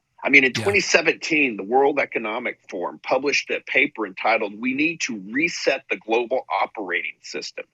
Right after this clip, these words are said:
Speaker 1: to Achieve Basically Sustainability." Think about that. They're trying to reset the global operating system. Look up the U N E S G, Environmental, Social, and Governance.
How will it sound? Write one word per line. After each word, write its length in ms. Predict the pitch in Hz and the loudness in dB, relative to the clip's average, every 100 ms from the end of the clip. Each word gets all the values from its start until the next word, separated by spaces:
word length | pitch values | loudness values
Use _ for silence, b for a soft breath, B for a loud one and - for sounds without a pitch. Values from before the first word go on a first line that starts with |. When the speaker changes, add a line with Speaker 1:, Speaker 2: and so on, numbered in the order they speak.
| _ _ _ _ _ _ B B | _ _ _ _ _ _ B B
Speaker 1:
to 200 | - 143 | 2 6
Achieve 640 | 131 - - 151 135 139 127 b b b b _ | 6 6 4 6 6 6 4 b b b b _
Basically 540 | 151 151 160 143 139 127 | 4 4 2 -2 -2 -2
Sustainability." 1200 | - - - - 131 120 104 107 98 - - _ _ _ _ _ _ _ _ _ _ | -2 -4 -4 0 0 0 -6 -6 -6 -12 -16 _ _ _ _ _ _ _ _ _ _
Think 160 | 151 160 | -2 2
about 300 | 147 117 - | 2 2 0
that. 180 | 69 - | -4 -2
They're 100 | 131 | -2
trying 300 | - - 180 | 0 0 0
to 60 | 131 | 2
reset 440 | 151 151 165 147 | 0 2 0 0
the 80 | 120 | -8
global 500 | 107 123 135 147 143 - | 2 2 2 -6 -8 0
operating 480 | - 131 127 123 117 | 2 2 0 -4 -6
system. 400 | - 143 113 104 | -8 -8 -8 -4
Look 180 | 123 170 | -4 0
up 160 | 190 - | 0 -2
the 80 | 127 | -6
U 240 | 131 160 | 0 2
N 300 | 156 151 143 B B B - | 2 0 -6 B B B -2
E 140 | 151 | 2
S 200 | 147 147 | 2 2
G, 380 | - 135 107 - _ | 0 0 -2 -6 _
Environmental, 720 | - 120 127 135 139 147 160 | -10 0 4 4 4 2 2
Social, 520 | 151 - - - 165 - | 0 4 4 4 -4 -4
and 200 | 120 104 | -8 -4
Governance. 600 | 127 127 113 80 - | 2 2 0 -6 -16